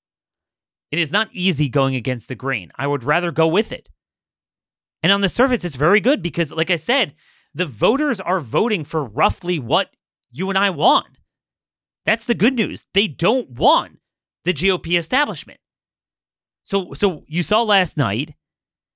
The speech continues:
that despite the fact that Nikki Haley had record turnout of, of, you know, liberal voters who weren't Republican, still, and, and this is, like, the worst state,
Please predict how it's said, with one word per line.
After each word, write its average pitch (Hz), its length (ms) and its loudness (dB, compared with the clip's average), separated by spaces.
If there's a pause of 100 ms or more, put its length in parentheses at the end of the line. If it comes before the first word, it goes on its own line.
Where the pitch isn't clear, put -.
(560)
that 160 720 -2 (840)
despite 190 760 -2
the 160 120 -8
fact 175 380 -2
that 143 140 -6
Nikki 156 380 0
Haley 156 360 2
had 127 320 -2
record 151 420 -4
turnout 143 480 -6
of, 117 220 -12 (160)
of, 113 200 -10
you 120 100 -16
know, 117 120 -4
liberal 147 400 2
voters 120 640 0 (480)
who 143 100 -10
weren't 135 300 -4
Republican, 107 760 -6 (960)
still, 175 760 0
and, 139 160 -2
and 139 100 -2
this 190 160 0
is, 160 120 -6
like, 147 160 -2
the 131 100 -6
worst 151 380 -4
state, - 440 -6